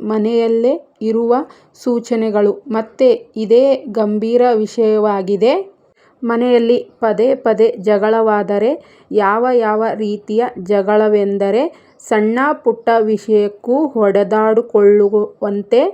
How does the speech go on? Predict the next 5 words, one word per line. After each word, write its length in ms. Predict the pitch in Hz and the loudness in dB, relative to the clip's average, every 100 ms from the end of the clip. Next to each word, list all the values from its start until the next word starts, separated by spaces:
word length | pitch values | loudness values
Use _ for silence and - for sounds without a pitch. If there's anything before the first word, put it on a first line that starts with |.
| - - - _ | -8 -20 -20 _
ಜಗಳವಾಗುತ್ತದೆ. 1080 | 214 214 208 220 214 202 190 196 - 196 233 381 - _ _ | -4 0 2 2 2 0 -2 -6 -4 0 0 0 -6 _ _
ಆ 140 | 214 240 | -2 0
ಮನೆಯಲ್ಲಿ 640 | 262 233 233 226 220 226 277 226 214 | -2 -2 -2 -2 0 -2 -2 -2 0
ಎಲ್ಲರೂ 420 | 220 233 226 262 | 0 0 0 -2
ಕೋಪದಿಂದ 800 | 269 226 214 220 226 220 220 220 | 2 2 2 0 -4 -2 -4 -2